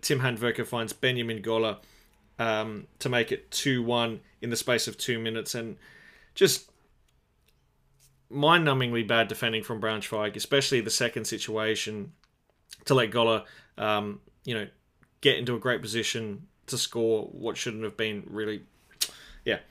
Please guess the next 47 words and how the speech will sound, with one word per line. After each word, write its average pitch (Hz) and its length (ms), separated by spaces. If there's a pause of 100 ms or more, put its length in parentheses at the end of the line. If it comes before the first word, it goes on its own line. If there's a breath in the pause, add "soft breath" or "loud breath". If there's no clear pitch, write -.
it 123 60
was 135 120
poor, 139 240
but 131 220 (1300 loud breath)
the 135 60
positive 190 400
thing 160 140
for 131 80
Braunschweig 143 420
is 120 100
they 131 120
were 117 120
much 117 360
better 123 180
in 113 80
the 113 60
second 110 360
half. 127 460
I 117 60
thought 120 180
Nuremberg 120 400
were, 110 220 (160)
were 113 200 (440)
disappointing 139 680 (260)
after 120 280
halftime. 123 840
They - 160
didn't 123 220
really 120 460 (160)
look 120 340
like, 117 200 (200)
they, 113 120
they 123 120
sort 139 160
of 110 120
lost 117 260
control 120 420
of 110 60
the 104 80
game. 113 400 (640 loud breath)
Braunschweig 127 400
kept - 160
going 117 220
forward, 117 400
and, 113 240
and 117 100
again 135 360